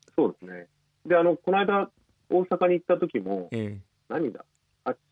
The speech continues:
Speaker 1: 組ぐらいのご家族というか、
Speaker 2: ええ。
Speaker 1: にお会いして、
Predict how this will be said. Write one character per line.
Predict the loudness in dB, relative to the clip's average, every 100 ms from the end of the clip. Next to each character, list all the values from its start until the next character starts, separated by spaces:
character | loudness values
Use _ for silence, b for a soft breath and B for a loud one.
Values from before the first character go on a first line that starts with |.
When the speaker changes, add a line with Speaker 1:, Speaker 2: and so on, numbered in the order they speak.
| -8 _
Speaker 1:
組 | 0 2 2
ぐ | 2
ら | 2 2
い |
の | -2 -10 -16 _ _ -8
ご | -6
家 | -2 0
族 | 0 -2 -6 -20 _
と |
い | -20
う | -20 -20
か、 | -20 -16 -8
Speaker 2:
え | -6 -6 -8
え。 | -4
Speaker 1:
に |
お | -2 0
会 | -2
い | -4
し | -8
て、 | -6 -6